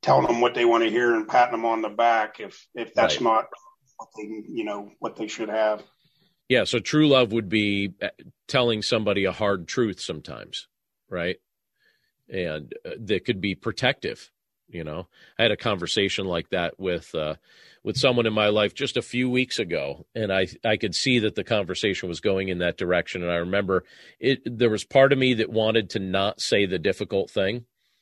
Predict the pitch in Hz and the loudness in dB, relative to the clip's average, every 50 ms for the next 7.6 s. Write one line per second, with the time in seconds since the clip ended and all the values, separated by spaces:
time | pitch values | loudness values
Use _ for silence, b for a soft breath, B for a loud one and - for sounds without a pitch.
0 | _ _ _ - 95 - 110 90 95 92 85 - 95 90 87 - - - 104 95 | _ _ _ -6 -2 -2 0 0 0 -2 0 0 0 0 0 -2 0 0 0 2
1 | 90 82 - - 104 101 - - - 104 98 95 82 87 85 80 - - - 95 | 2 2 2 2 0 2 0 2 2 2 2 2 2 0 -2 -2 -4 -4 -4 -4
2 | - - - - - 95 98 98 - 101 95 92 87 - - 90 87 87 - _ | -4 -4 -8 -10 -6 -6 -4 -4 -4 -6 -8 -8 -6 -2 0 0 0 0 -2 _
3 | _ b b b b b b b b b b b b b b _ - - - - | _ b b b b b b b b b b b b b b _ -20 -14 -8 -6
4 | 110 101 92 104 95 92 95 92 85 - - 113 98 90 85 85 90 90 87 85 | -4 -2 -2 -2 0 0 0 0 -2 -2 -2 -2 0 0 0 -2 -2 -2 -2 -2
5 | 82 82 - 92 90 87 92 87 - - 104 98 90 95 92 - - 101 98 90 | -4 -4 -6 -6 -4 -4 -6 -6 -4 -2 -2 0 0 -2 -4 -4 -4 -4 -4 -2
6 | - 98 90 87 - - - 98 98 90 - 90 82 - 98 90 80 90 85 76 | 0 0 0 -2 -2 -6 -6 -4 -4 -2 -2 -4 -4 -4 -4 -4 -2 -4 -6 -6
7 | 71 76 - - - 104 92 85 82 78 - | -6 -6 -6 -4 -2 -2 -2 -2 -4 -6 -10